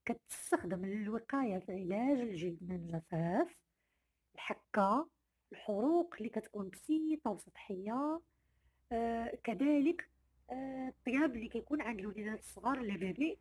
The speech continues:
وهنا كنرجعوا لا كريم دو شونج، فحتى هو كيتكون الماده الاساسيه اللي كتكون هاد المواد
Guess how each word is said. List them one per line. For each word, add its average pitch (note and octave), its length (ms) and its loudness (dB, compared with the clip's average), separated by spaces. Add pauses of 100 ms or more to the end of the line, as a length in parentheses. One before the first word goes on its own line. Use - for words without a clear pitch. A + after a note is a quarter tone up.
وهنا F#3 300 -8
كنرجعوا F#3 720 -6
لا G#3+ 120 -4
كريم B3+ 320 -16
دو F3+ 100 -8
شونج، D#3 540 -20 (440)
فحتى - 500 -2
هو B3 480 2 (360)
كيتكون B3+ 840 -4
الماده A3 480 -4
الاساسيه A#3+ 720 0
اللي A3 200 0
كتكون G3+ 600 -4
هاد G3+ 280 0
المواد G3+ 800 0